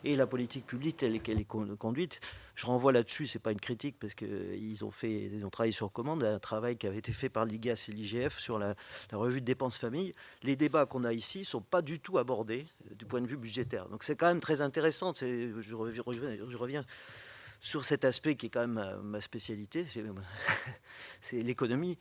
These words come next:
et l'économie de tout ça. J'avais une deuxième, et à, à ce propos-là, euh, Adrien Taquet en a parlé un peu en, en introduction. Il y a, il y a deux situations de parentalité, euh, euh, dont on parle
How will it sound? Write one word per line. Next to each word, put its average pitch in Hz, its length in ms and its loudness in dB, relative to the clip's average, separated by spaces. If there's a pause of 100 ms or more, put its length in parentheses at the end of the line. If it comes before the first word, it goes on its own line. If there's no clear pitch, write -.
(280)
et - 40 -6
l'économie 120 440 -2
de - 80 -18
tout 127 100 -10
ça. - 180 -8 (880)
J'avais 156 360 6
une 151 100 2
deuxième, 156 560 4
et 147 80 6
à, 156 80 10
à 143 300 8
ce - 80 0
propos-là, 156 520 4 (600)
euh, 117 760 4
Adrien 170 360 8
Taquet 165 280 4
en 151 80 8
a 139 120 12
parlé 160 360 6
un 127 100 6
peu 160 180 2
en, 104 160 2
en 127 140 2
introduction. 135 520 0
Il 135 140 0
y 139 160 6
a, 123 60 6
il 135 60 -4
y 139 80 6
a 131 40 8
deux 143 340 0
situations 143 540 2
de 139 60 -2
parentalité, 123 840 0
euh, 101 220 0 (500)
euh, 107 180 -2
dont 139 280 2
on 139 120 2
parle 131 360 6